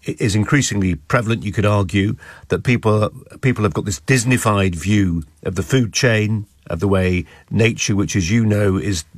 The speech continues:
red in tooth and claw. Uh, it, it, the, the world that some people want to live in is, is cuddly and unthreatening, uh, and doesn't involve,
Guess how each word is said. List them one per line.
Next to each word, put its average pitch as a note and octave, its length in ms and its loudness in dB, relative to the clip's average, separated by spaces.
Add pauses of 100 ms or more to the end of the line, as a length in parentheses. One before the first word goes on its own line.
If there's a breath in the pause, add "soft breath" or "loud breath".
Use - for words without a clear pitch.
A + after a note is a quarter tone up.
(200)
red A2+ 260 2
in G2 160 0
tooth G#2+ 300 0
and F2+ 180 -2
claw. G2+ 320 2 (460 loud breath)
Uh, G#2+ 220 2 (500)
it, - 360 -8
it, - 420 -6
the, D3 120 2
the D3 140 0
world D#3 300 2
that A#2+ 100 -4
some B2+ 180 0
people A2+ 220 -2
want A#2 160 0
to G#2+ 80 0
live A#2 200 2
in F2+ 300 -2 (380 loud breath)
is, C#3+ 400 0 (260)
is - 380 0
cuddly C3 560 0 (120)
and G#2 600 0 (420)
unthreatening, C3 760 0 (380 loud breath)
uh, A2+ 160 -2
and A2+ 200 2
doesn't A2 260 2
involve, G2+ 640 0